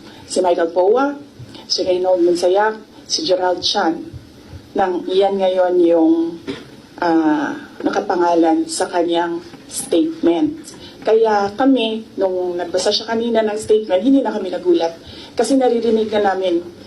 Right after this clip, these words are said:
sa opisina, dyan sa Senate, yung mga pinagsasabi niya after she was, uh, let go. I think, hindi lang siguro niya matanggap na kasalanan niya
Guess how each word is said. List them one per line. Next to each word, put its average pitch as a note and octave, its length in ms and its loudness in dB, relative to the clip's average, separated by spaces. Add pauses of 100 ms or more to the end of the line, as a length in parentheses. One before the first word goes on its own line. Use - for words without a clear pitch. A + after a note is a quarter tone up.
(260)
sa F3+ 260 0
opisina, F3+ 560 0
dyan E3 400 -2
sa F#3+ 160 -10
Senate, F3 460 -2
yung F3+ 180 -2
mga E3+ 460 -4
pinagsasabi F3 640 -2
niya E3 160 0 (560)
after E3+ 480 0
she E3+ 240 -4
was, - 480 -4 (240)
uh, - 240 -4
let F3 260 2 (140)
go. D3 240 2 (240)
I A3+ 160 0
think, G4 400 -2 (2750)
hindi B3+ 240 2
lang C4 160 0
siguro A#3+ 240 2
niya A3+ 160 2
matanggap G3 480 0
na G3+ 160 -4
kasalanan G3 500 2
niya D#3 180 4